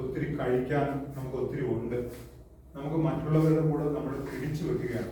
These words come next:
മറ്റുള്ള ആൾക്കാരെ കൂടെ നമ്മൾ പിടിച്ചു വെക്കുക. അല്ലെങ്കിൽ നമ്മൾ വിചാരിക്കും നാളെ നമുക്ക് കഴിക്കാം, ഇത് കൊണ്ട് വെച്ചിരുന്നാലും നാളെ നമുക്ക് കഴിക്കാം. നമ്മളിത് ആ, അടുത്ത കഴിക്കേണ്ട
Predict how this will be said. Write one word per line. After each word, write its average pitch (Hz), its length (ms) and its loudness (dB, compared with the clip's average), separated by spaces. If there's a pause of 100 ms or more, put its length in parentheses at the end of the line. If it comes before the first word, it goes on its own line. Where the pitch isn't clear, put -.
മറ്റുള്ള 147 320 -6 (340)
ആൾക്കാരെ 147 320 -2
കൂടെ 147 200 2
നമ്മൾ 147 180 2 (460)
പിടിച്ചു 156 240 0
വെക്കുക. 160 180 2
അല്ലെങ്കിൽ 165 240 6 (100)
നമ്മൾ 160 220 6
വിചാരിക്കും 165 400 8
നാളെ 160 220 6
നമുക്ക് 165 220 6
കഴിക്കാം, - 280 2 (420)
ഇത് 143 140 -4
കൊണ്ട് 160 180 6 (100)
വെച്ചിരുന്നാലും 160 540 6
നാളെ 156 160 6 (100)
നമുക്ക് 170 240 4 (360)
കഴിക്കാം. 151 360 4 (220)
നമ്മളിത് 139 360 0 (340)
ആ, - 20 -2 (380)
അടുത്ത 151 200 0 (120)
കഴിക്കേണ്ട - 440 6